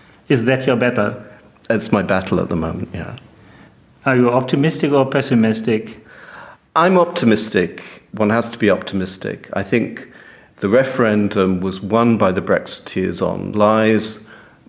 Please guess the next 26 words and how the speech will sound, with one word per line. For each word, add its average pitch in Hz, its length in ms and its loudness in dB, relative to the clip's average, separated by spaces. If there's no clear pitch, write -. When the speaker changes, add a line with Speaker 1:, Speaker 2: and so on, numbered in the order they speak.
Speaker 2:
muddying 107 500 2
the 98 80 0
waters, 92 840 -4
and 107 160 2
I 107 100 2
think - 640 -4
the 117 100 2
logistics - 1120 0
of 101 280 0
withdrawing 90 560 0
from 85 240 -6
the 85 260 -4
E 87 60 -4
U - 220 -8
were 104 100 2
never 120 240 4
worked 98 400 2
out, 90 360 -2
they 92 120 -2
were 92 100 -2
never 95 240 0
explained 95 680 -2
to - 100 -12
the 92 100 -8
British - 320 -10
people. - 500 -12